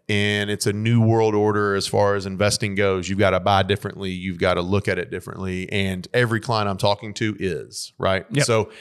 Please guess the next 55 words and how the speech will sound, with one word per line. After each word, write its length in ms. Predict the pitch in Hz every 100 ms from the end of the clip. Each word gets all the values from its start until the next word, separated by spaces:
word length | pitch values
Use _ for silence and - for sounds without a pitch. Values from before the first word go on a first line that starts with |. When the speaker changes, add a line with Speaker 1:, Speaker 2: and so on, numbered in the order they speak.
| - - -
Speaker 1:
you 100 | 131
guys 200 | 139 123
are 20 |
doing 160 | 123 131
the 80 | 123
right 180 | 117 113
things 320 | 120 113 98
by 500 | 107 107 104 104 101
analyzing 580 | 110 107 107 107 104 101
and 100 | 101
look 140 | 101
at 80 | 98
those 160 | 98
sort 140 | - 101
of 60 |
things. 240 | 98 101 95
But 220 | 104 92
we 160 | 107 107
are 180 | 120
having 520 | 123 120 113 110 110 - - -
a, 240 | 113 107 104
a 80 |
good 180 | 101 117
amount 280 | 120 113 110
of 80 | -
transactions. 880 | 113 107 104 104 - 110 107 101 -
There 160 | 104
are 140 | - 98
deals 340 | 107 110 104
still 240 | - 110 104
coming. 400 | 107 101 101 98
I've 220 | 98 -
bought 160 | 101
a 60 | 101
couple. 360 | - 101 107 98
I 80 |
know 160 | 92 95
you, 160 | 92 101
you 340 | 101 - 135
Speaker 2:
Yeah. 80 | 165
Speaker 1:
have 120 | 147
this 120 | 101
Speaker 2:
And, 100 | 160
Speaker 1:
year 80 | 196
as 60 | 165
Speaker 2:
and, 80 | 175
Speaker 1:
well, 200 | 151 151
Speaker 2:
and 240 | 151 156 160
Speaker 1:
so. 40 |
Speaker 2:
as 200 | 147 131
well 120 | 147
as 120 | 135
we 100 | 135
just 300 | 123 131 123
watched, 580 | 131 131 131 120 - -